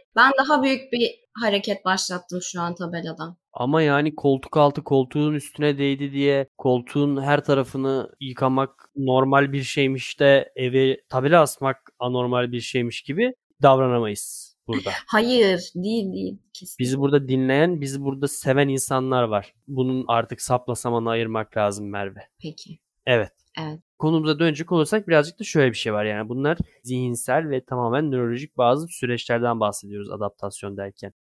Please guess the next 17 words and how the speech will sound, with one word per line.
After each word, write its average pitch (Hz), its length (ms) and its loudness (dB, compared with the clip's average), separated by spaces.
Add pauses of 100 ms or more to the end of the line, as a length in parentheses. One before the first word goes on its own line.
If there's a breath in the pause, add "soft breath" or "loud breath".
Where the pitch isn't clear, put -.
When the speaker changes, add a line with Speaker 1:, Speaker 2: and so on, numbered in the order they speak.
Speaker 2:
Adaptasyon 110 760 -6
derken 262 400 0
de 107 140 -2 (100)
öyle 113 500 -2
değil 120 340 2
yani. 117 460 0 (140)
Beynin 127 680 0 (160)
plastik 131 580 0 (380)
oluşundan 104 760 -8
bahsediyor. 104 400 -6
Neydi 135 460 2
bu? 202 240 0
Ne 180 120 4
deniyor? 156 320 2
Şey 139 260 0
deniyor. 107 240 -4 (120)
Nöroplastisite. 160 1500 2